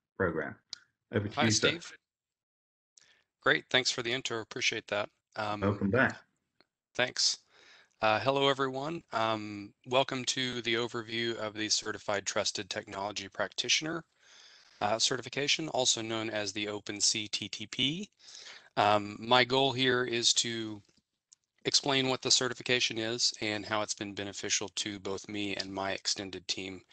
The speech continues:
Speaker 2: uh, here at Seagate. Um, so before I begin, maybe a little bit, uh, more about me. Um, I've been with Seagate Technology since about twenty fourteen,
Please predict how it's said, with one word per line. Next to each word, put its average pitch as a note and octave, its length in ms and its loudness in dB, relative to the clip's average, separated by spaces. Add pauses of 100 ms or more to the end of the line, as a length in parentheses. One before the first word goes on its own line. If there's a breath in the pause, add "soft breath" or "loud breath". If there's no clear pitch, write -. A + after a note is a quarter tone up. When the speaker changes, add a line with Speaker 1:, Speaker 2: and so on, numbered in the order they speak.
(480 loud breath)
Speaker 2:
uh, F2+ 120 0
here F#2+ 200 -6
at F2+ 120 -4
Seagate. F#2+ 440 0 (1120 loud breath)
Um, G#2+ 420 4
so - 160 4
before D#3+ 340 6
I F#3+ 40 10
begin, D#3 400 4
maybe D3 260 4
a C3+ 80 6
little C3+ 160 2
bit, C3 240 2 (160)
uh, A#2+ 180 0
more B2 220 0
about C3 240 4
me. C3+ 320 0 (160)
Um, A2 640 -2
I've A2+ 240 -2
been A#2 240 0
with A2+ 220 -2
Seagate A#2 480 0
Technology A2 580 -4
since A2+ 300 0
about F#2+ 280 -2
twenty G2+ 260 -4
fourteen, B2+ 640 -4